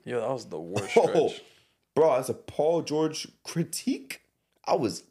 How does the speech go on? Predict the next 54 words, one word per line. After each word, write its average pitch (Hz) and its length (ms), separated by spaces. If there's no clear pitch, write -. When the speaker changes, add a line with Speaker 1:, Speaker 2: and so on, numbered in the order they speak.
Speaker 2:
eating, 117 440
bro. 104 380
Speaker 1:
And 107 140
that 117 100
was 127 120
the 107 80
same 117 260
game 110 200
he 110 100
hit 110 120
the 101 100
side 98 220
of 95 60
the 90 80
backboard. - 500
Speaker 2:
Yeah, 95 240
that 139 220
was, - 240
<laughs> - 140
oh 170 240
my 381 120
God, - 500
that - 120
shit 107 100
was - 120
fucking - 280
funny, - 300
bro. - 300
That, 117 240
now 127 80
you 120 100
got 113 240
Lou 117 160
Will 110 160
coming 104 260
out 98 160
now 104 200
like, 90 240
"Oh, 110 300
um, 92 120
we 113 140
heard 113 160
people 104 240
wasn't 101 200
respecting 92 360
the 78 80
bubble 85 340
ring, 78 240
so - 140
we 85 80
stopped, - 440
we 98 100
stopped - 280
trying." - 400